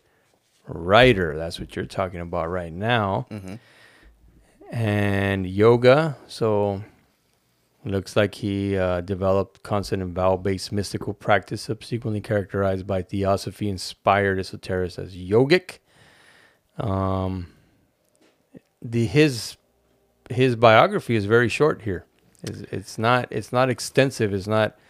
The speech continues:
Speaker 1: going in as in depth as what you're, he was involved. Uh, no, uh, let me see. He was characterized as some kind of theosophy-inspired esoteric, esotericist, as yogic.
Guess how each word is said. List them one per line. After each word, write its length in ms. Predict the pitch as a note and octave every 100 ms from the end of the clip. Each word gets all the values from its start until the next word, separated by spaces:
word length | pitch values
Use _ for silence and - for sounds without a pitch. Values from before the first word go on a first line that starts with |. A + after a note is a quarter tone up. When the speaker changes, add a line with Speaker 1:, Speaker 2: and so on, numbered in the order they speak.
| _ _ _ -
Speaker 1:
going 340 | G#2+ A2 A2 G#2+
in 300 | G#2+ G#2 - _ -
as 320 | G#2+ G2+ F#2+ A2 _ _ -
in 180 | A2
depth 300 | G#2 A2 G#2+
as 180 | G2+ F2+
what 240 | F#2+ F#2+ -
you're, 300 | G#2 G2+ F#2+ _ _ _
he 120 | _ A#2+
was 220 | A#2+ A#2
involved. 680 | A#2+ G#2+ A2 A2+ A2 G#2+ - -
Uh, 240 | - D#2
no, 420 | G#2 G#2 G2 F#2 - _
uh, 120 | - - - _ _ _
let 100 | A#2+
me 80 | G#2
see. 240 | - G#2+ F#2
He 140 | G2+
was 520 | G2 F#2+ - - -
characterized 600 | - B2+ A2 A2+ G#2 G2+ F#2+
as 120 | F2+
some 400 | - - - G2+
kind 180 | - G2+
of 100 | -
theosophy-inspired 1300 | F#2+ F#2 F#2+ A#2 - G2+ F#2 - - G2 G2+ G2 F#2+ _ - _ _ -
esoteric, 720 | G#2 A2+ - G#2 G2+ G2+ G2 _ _ -
esotericist, 880 | A2 - - - A2 G#2 - G2+ -
as 240 | F#2+ F2
yogic. 760 | F#2 F#2+ A2 A2+ A#2+ - -